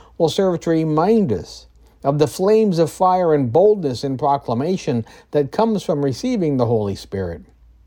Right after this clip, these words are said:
We will also be reminded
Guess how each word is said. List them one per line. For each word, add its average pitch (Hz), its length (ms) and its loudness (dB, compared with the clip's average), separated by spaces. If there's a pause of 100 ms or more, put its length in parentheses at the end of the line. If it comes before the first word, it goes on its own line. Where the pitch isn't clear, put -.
(720)
We 131 100 -2
will 135 160 2
also 160 320 2
be 139 140 2
reminded 127 840 0